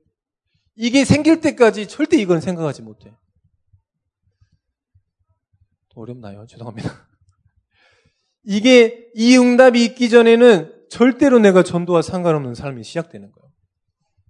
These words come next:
그래서 여러분들 여기에다가 완전 담내야 돼요.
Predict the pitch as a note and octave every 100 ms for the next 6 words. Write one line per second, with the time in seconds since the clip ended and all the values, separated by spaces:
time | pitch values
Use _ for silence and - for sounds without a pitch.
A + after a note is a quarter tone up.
0 | _ _ _ _ _ _ _ - G#3 G#3
1 | F#3+ F3 F3+ F3+ E3+ E3+ F3 F3+ G3+ F#3
2 | F#3 F3 F3 - _ C#3+ E3+ G#3 G3 C3
3 | C3+ C#3+ B2 G#2+ G#2+